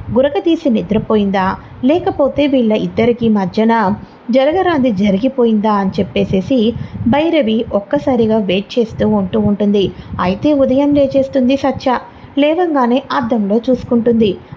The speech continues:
ఇలా రెండు అడుగులు వేసి, "అమ్మో, ఇప్పుడు నేను ఇలా వెళ్ళాను అంటే అత్తయ్యకి మాకు ఫస్ట్ నైట్ జరిగిపోయిందని తెలిసిపోతుంది. ఎవరైనా జరిగినా జరగకపోయినా ఇలానే వెళ్తారు,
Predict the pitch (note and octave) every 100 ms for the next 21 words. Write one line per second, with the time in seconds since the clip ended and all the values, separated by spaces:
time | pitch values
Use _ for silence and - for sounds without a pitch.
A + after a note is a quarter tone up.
0 | - C4+ C4 G#3+ G3 F#3+ F#3 G3 C4 B3
1 | A3 C4 A#3 - - - B3 A3 G#3+ B3+
2 | A3+ - - C4+ C4+ C4+ C4+ B3+ A3+ G#3+
3 | F#3+ F#3+ A#3 B3+ B3 G#3+ C4+ D4+ C#4 -
4 | - - A3+ - D4 B3 B3 C#4 B3+ A3
5 | C4+ C4 B3+ G#3+ - D#4 B3+ A3+ G#3 A3
6 | C4+ B3 A3 A3 D4 D#4+ C#4 B3+ B3 A3
7 | G#3+ G3+ F#3 - - - G#3+ A3 G3+ G#3+
8 | B3 A#3 D#4 E4 - - - G#3+ A#3 A#3
9 | B3 D4 B3 A#3+ A3 B3 A#3 A#3 C4 E4+
10 | - - - D4+ D#4+ C#4+ A3+ G#3+ C4 C4
11 | B3+ B3+